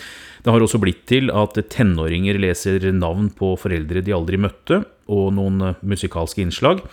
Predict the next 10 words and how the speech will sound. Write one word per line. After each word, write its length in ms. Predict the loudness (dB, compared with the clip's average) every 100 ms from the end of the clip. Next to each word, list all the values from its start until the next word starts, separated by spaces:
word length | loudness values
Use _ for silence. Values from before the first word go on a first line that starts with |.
| -18 -10 -2
I 80 | 2
fjor 200 | 4 2
så 140 | 2
kunne 160 | 2 2
ingen 220 | 4 2
samles 520 | 2 0 0 2 -2 -2
på 120 | 0
grunn 220 | 2 2 2
av 200 | 0 0 0 0
koronapandemien. 960 | 0 -2 0 -2 -2 -2 0 0 0 0